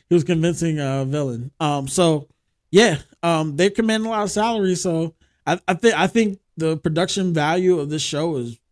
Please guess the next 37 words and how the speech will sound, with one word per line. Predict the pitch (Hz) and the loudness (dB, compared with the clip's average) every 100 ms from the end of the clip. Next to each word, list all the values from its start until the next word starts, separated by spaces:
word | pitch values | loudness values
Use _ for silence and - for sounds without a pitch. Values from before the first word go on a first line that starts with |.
| _ _ _ _ - | _ _ _ _ -8
right | 127 156 | -2 0
on | 165 156 | 0 -4
point | 165 165 156 | -4 -4 -4
for | - 147 | -6 -4
what | 151 | -2
it | 143 135 | -2 -2
is. | 175 165 147 - _ _ _ _ - | -2 -4 -8 -18 _ _ _ _ -8
And, | 139 139 135 139 143 156 | -4 -2 -2 -2 -4 -6
you | 160 | -6
know, | 139 123 123 - - | -4 -4 -8 -12 -10
I | 135 | -6
think | 151 139 | -6 -2
they're, | 143 135 | -2 0
they're | 135 135 | -2 -4
doing | 139 139 | -4 -2
a | |
hell | 135 135 | -2 -2
of | |
a | 131 | -4
job. | 135 143 135 | -4 -4 -6
So, | - 131 123 - _ _ _ - | -6 -6 -6 -10 _ _ _ -8
um, | 127 123 120 120 120 120 - | -4 -4 -4 -4 -6 -6 -6
salute | 139 143 | -4 -2
to | 139 | -4
Atlanta. | 127 135 143 127 | -4 -4 -4 -4
Let's | 151 - | -4 0
move | 233 226 | 4 6
on | 233 233 | 6 6
to | 214 214 202 | 4 6 4
Winning | 175 240 254 | 4 2 0
Time. | 160 123 117 113 _ - - 175 | -2 -2 -4 -10 _ -20 -2 4
And | 202 | 4
you | |
know, | 302 247 | 4 2
you | 220 233 | 2 0
know, | 247 226 | 0 -2
uh, | 160 160 156 | -4 -4 -6